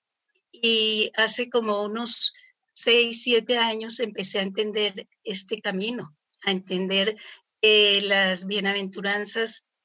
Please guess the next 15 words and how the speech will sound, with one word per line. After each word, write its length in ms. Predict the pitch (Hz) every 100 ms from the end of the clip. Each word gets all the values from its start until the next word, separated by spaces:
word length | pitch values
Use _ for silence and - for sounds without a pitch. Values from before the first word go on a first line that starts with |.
| _ _ _ -
es 100 | -
para 300 | 220 214 208
liberarme, 800 | 196 185 185 185 190 208 226 247 _ _ _ _ _ _ _
y 280 | 220 208 196
también 640 | 202 196 208 208 208 208 _
he 60 | 220
entendido 680 | 214 233 208 196 208 208 214
que 460 | - 196 185 180 180 _ _ _ _ _ _ _ _
Jesús 360 | 196 - 214 220
no 200 | 214 214
quiere 400 | _ 214 214 208
subyugarnos 960 | - 226 185 196 180 196 208 214 202
ni 160 | 202 196
esclavizarnos, 880 | 190 - 196 185 - 202 190 202 -
sino 340 | 214 185